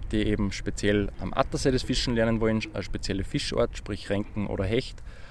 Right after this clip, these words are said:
oder eben einfach einen schönen Tag mit mir verbringen wollen, wo sie sich um nichts kümmern müssen. Also es sind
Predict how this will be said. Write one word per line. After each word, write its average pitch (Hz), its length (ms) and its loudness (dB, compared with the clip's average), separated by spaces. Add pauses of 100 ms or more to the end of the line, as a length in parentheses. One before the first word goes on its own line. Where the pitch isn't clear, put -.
(180)
oder 113 240 6
eben 101 200 6
einfach 107 300 2
einen 101 120 2
schönen 104 340 2
Tag 107 160 4
mit 117 140 -2
mir 104 100 2
verbringen 101 400 0
wollen, 95 160 0
wo 98 60 -2
sie 98 80 -2
sich 98 100 -4
um 98 100 0
nichts - 180 -2
kümmern 107 220 0
müssen. 95 380 -4
Also 95 160 -6
es 95 100 -8
sind 98 220 -2